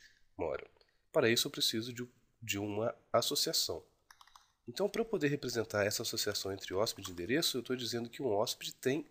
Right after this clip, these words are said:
um endereço. Então, o que eu tenho que fazer? Eu tenho que vir na classe hóspede e fa-, e falar que o hóspede tem um endereço.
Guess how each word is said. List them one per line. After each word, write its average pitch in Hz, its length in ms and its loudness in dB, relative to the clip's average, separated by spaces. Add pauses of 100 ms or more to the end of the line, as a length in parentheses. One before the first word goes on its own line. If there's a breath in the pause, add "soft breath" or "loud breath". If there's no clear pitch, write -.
(100)
um 190 180 2
endereço. 120 560 0 (580 soft breath)
Então, 110 200 -2
o 120 140 -10
que - 80 -6
eu 110 40 -2
tenho - 120 -8
que - 60 -12
fazer? 120 220 4
Eu 131 40 2
tenho 127 160 -6
que - 40 -18
vir 110 80 -4
na 107 100 0
classe 104 340 0
hóspede - 460 -2
e 165 100 -10 (120)
fa-, 185 320 -2
e 151 60 -10
falar 110 280 6
que - 120 -4
o 113 60 2
hóspede 110 340 0
tem 127 380 2 (120)
um 143 240 -4
endereço. 170 560 -2